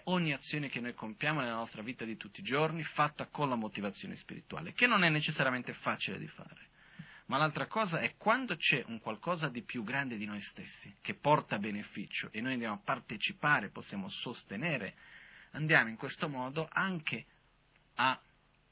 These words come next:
praticare questo chiamato karma yoga, questa azione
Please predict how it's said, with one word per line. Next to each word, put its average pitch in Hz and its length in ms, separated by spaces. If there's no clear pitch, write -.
praticare 127 560
questo 113 460
chiamato 117 500
karma 110 400
yoga, 113 420
questa - 460
azione 165 920